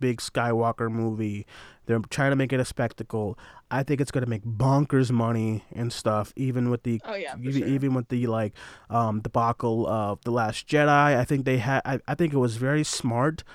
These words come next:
Speaker 1: releasing the movie not last year and this year and stuff, waiting a whole nother year to kind of, um, let people forget about the last one and stuff. You know, e-, al-, although I thought it was fine, you know what I mean? But, you know, people didn't
Speaker 2: Yeah.
Speaker 1: and stuff, and they got a lot of hate for that movie. And I think the fact that J J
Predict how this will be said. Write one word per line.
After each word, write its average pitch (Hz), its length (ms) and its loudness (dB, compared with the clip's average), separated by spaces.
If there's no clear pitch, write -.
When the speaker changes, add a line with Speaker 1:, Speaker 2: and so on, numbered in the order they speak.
Speaker 1:
releasing 135 400 4
the 127 80 4
movie 131 560 2
not 127 280 2
last 123 380 -2
year 131 280 2
and 113 200 0
this 123 220 -2
year 131 280 2
and 139 140 -2
stuff, 135 260 -2
waiting 123 220 2
a 123 60 0
whole 127 260 2
nother 123 240 2
year 117 460 0
to 135 160 -6
kind 117 320 -2
of, 113 140 0
um, 110 300 0
let 131 160 2
people 127 180 -4
forget 120 320 0
about 127 240 2
the 123 60 0
last 113 320 0
one 151 340 0
and 151 160 0
stuff. 160 360 0
You 139 120 0
know, 143 160 4
e-, 202 160 2
al-, 151 140 4
although 151 260 4
I 147 80 4
thought 151 180 4
it 117 60 4
was 110 180 -2
fine, 110 340 -2
you 120 80 0
know 135 60 2
what 131 100 2
I 127 60 2
mean? 127 260 2
But, 123 180 2
you 147 80 2
know, 123 140 4
people 127 360 -2
didn't 123 320 0
Speaker 2:
Yeah. - 100 -8
Speaker 1:
and 127 140 2
stuff, 127 240 2
and 127 80 0
they 131 60 0
got 123 80 2
a 113 60 2
lot 113 160 2
of 107 60 -4
hate 147 260 -2
for - 120 -8
that 110 200 -2
movie. 101 440 -4
And 123 120 0
I 123 80 -2
think 143 340 -4
the 147 100 -2
fact 151 240 -2
that 131 120 -2
J 135 120 2
J 127 100 0